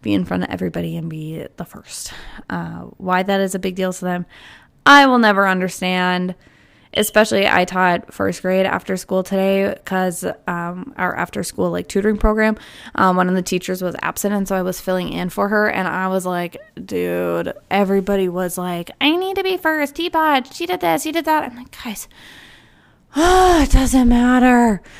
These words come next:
Like, there's eleven of you. You could walk in a straight line down the hallway. There's nobody else here. Who cares?" I have, like, zero patience. I could not do primary. Goodness gracious. If you are a primary teacher,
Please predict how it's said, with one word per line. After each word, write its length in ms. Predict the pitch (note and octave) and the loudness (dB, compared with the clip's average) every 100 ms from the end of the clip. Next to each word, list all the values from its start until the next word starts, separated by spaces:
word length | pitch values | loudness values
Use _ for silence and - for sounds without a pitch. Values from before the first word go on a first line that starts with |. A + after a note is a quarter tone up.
| - - | -8 -2
Like, 100 | B3 | 4
there's 200 | C#4+ C#4 | 6 6
eleven 480 | C#4+ C#4 C#4 C#4+ D4 | 8 8 10 10 8
of 120 | C4 | 8
you. 160 | C4 | 6
You 160 | A#3+ A#3+ | 4 4
could 140 | C#4 | 4
walk 220 | C4 C4+ C#4 | 6 6 6
in 100 | C#4+ | 4
a 60 | |
straight 480 | C#4 - B3 C4+ B3+ | 2 -4 0 2 2
line 200 | A#3+ B3+ | 2 4
down 140 | B3+ | 4
the 100 | B3 | 4
hallway. 340 | G#3 A#3 B3 A3 | 4 4 4 2
There's 200 | G#3+ A3 | 2 2
nobody 460 | B3 B3+ B3 B3 | 2 2 2 2
else 240 | A#3+ A#3+ - | 0 -2 -4
here. 320 | A#3+ A3 F#3+ - | -2 -2 -4 -2
Who 420 | C#4 C4+ C4+ C4 C4+ - _ _ _ | 2 4 4 2 -4 -20 _ _ _
cares?" 260 | A3 G3 - | 0 0 0
I 60 | F#3 | 0
have, 100 | F#3+ | 0
like, 160 | E3+ | -2
zero 200 | - D#3+ | -4 -8
patience. 340 | C#3+ - F3 F3+ | -6 -8 -8 -8
I 80 | G3+ | -6
could 160 | F#3+ D#3 | -6 -8
not 340 | D#3+ E3 - | -6 -8 -8
do 120 | E3+ | -8
primary. 540 | E3 D#3 D#3 D3+ D3+ - F3+ - | -6 -6 -6 -10 -10 -12 -16 -4
Goodness 840 | F#3 F#3 G3 - _ _ A3 G3 | 0 0 -2 -8 _ _ -8 -8
gracious. 460 | - F3+ - D#3+ - | -6 -8 -8 -14 -12
If 120 | E3+ | -8
you 160 | G3 A3+ | -2 0
are 140 | A3 | 0
a 100 | F3+ | -2
primary 580 | E3+ - F3+ F#3 F#3 F#3 | -2 -4 -2 -4 -4 -6
teacher, 460 | F3+ F#3 F#3+ G3 | -6 -4 -2 -2